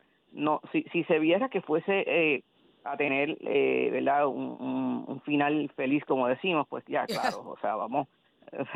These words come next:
Speaker 1: vamos a,
Speaker 2: pa'lante.
Speaker 1: a ce-, a celebrarlo, ¿verdad? Pero realmente no hay nada que celebrar aquí y, y yo creo que esto es bochornoso, eh, eh, de, de, de un partido demócrata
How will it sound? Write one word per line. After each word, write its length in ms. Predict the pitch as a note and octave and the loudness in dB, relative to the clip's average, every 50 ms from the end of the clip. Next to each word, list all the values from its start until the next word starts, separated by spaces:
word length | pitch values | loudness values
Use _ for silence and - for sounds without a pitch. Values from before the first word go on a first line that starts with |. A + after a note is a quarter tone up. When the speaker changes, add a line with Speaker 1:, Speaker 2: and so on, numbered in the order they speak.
| - - - - _ _ - | -4 -4 -8 -12 _ _ -2
Speaker 1:
vamos 180 | G#3+ A3 B3 | -2 0 2
a, 40 | B3 | 2
Speaker 2:
pa'lante. 400 | B3 A#3 G#3+ G3 F3+ D3 C3 C#3 | 2 2 2 2 0 0 0 -2
Speaker 1:
a 100 | C#3+ C#3 | 0 0
ce-, 200 | - C#3+ - - | 0 0 2 2
a 140 | C#3+ B2 C3+ | 2 0 2
celebrarlo, 600 | - D3 C3+ C3+ C3+ C3 C3 B2+ B2 B2 B2 B2 | 2 2 2 4 4 4 4 2 2 0 0 0
¿verdad? 280 | B2 B2+ C3 C#3 D#3 D#3 | 0 0 2 2 2 2
Pero 360 | - C#3+ C3+ C3+ C3+ C3 B2+ B2+ | 2 2 2 4 4 2 2 2
realmente 600 | - C#3+ C#3 C3 C3+ C#3 C#3 C#3 C3+ - - E3 | 2 2 2 2 2 2 0 0 0 0 0 0
no 80 | E3+ F3 | 2 2
hay 80 | F3 | 2
nada 260 | F3 F3 E3+ E3+ F3 D#3+ | 2 2 2 2 2 0
que 100 | F3 E3 | -2 0
celebrar 400 | - F3+ F3 E3+ E3 D#3+ D#3+ E3+ | 2 4 4 4 4 4 4 2
aquí 500 | F3+ - - C#3 C3 C3 C#3+ D#3 D#3 D#3 | 2 0 -2 -2 0 2 4 4 4 2
y, 340 | - A2+ - C3+ B2+ - - _ - - - _ | 2 0 -2 -2 -2 -4 -8 _ -20 -20 -20 _
y 160 | - C3+ C3+ C3 | -6 -2 2 2
yo 140 | C#3+ D3 | 4 4
creo 180 | C#3 E3 F#3+ F#3+ | 4 2 2 0
que 200 | - F3+ E3+ E3+ | 0 2 2 2
esto 220 | E3 - - F3+ | 2 0 -4 -6
es 60 | F3+ A3+ | -4 -2
bochornoso, 800 | - F3 E3+ - - D3+ C#3+ C#3+ C#3+ D3 D3 - - C3 B2 A#2+ | 0 0 0 0 0 0 2 2 2 2 0 0 2 2 2 2
eh, 180 | A#2+ A2+ G#2 - B2 B2 B2 B2 | 2 0 0 0 0 0 0 0
eh, 40 | B2 | -2
de, 220 | - - - - - | -2 -4 -4 -4 -4
de, 280 | - B2 B2 A#2+ - - | -4 -2 -2 -2 -2 -2
de 140 | - C3 B2+ | -2 -2 0
un 120 | B2+ C3 B2+ | 0 0 0
partido 460 | - D3+ C#3+ - - D#3 D#3+ D#3+ D#3 | 0 0 0 0 2 2 4 4 4
demócrata 600 | D#3 D3 C#3+ D3 D#3 D3+ - D#3 D3 - C#3+ C#3 | 4 2 2 2 0 0 0 -2 0 0 -2 -4